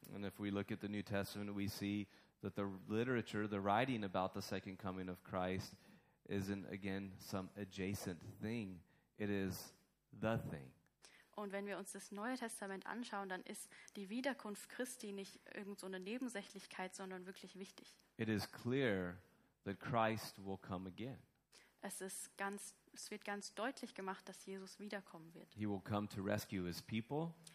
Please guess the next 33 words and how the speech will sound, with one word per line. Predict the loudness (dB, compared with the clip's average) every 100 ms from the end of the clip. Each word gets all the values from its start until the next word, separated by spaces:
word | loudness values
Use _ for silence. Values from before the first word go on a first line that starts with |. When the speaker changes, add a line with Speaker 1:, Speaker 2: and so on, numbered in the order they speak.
| -16 -10
Speaker 2:
Er | -6
kommt, | -4 -4 -6
um | -4
sein | -4 -4
Volk | -4 -4 -4
zu | -8 -6
retten. | -6 -6 -8 -8 _ -6
Speaker 1:
And | -2
he | 0 0
will | 0
come | 0 0
to | 0
judge | -2 -2 -4 -6
the |
world. | -2 -2 -4 -10 -8
Speaker 2:
Und | -2
er | -2
kommt, | -2 -6 -6
um | -6 -6
die | -4
Welt | -4 -6
zu | -8
richten. | -10 -12 -12 -14 -16 _ _ _ -14 -10
Speaker 1:
And | -4
so | 2 4
this | 4 0 2
coming | 2 4 4
is | 2 0
declared | -4 -4 2 6 6 2 0
in | -2
the | -2
scriptures, | -2 -2 -2 -2 -4 -2
both | 4 6 6